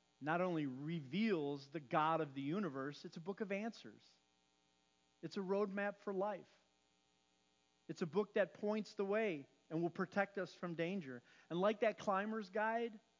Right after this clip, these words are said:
that I put so much trust in when climbing, we too can trust this book implicitly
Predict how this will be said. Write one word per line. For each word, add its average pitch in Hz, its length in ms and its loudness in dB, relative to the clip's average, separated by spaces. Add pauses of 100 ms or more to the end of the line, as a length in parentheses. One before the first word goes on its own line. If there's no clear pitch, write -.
(280)
that 160 100 2
I 196 100 6
put - 260 0
so 214 200 0
much 214 340 0
trust 208 360 -2
in 214 140 -4
when 185 140 -2
climbing, 202 520 -2 (340)
we 214 120 -2
too 240 180 0
can 190 160 -2
trust - 440 0 (140)
this 214 220 0
book 180 380 -2
implicitly 156 760 -4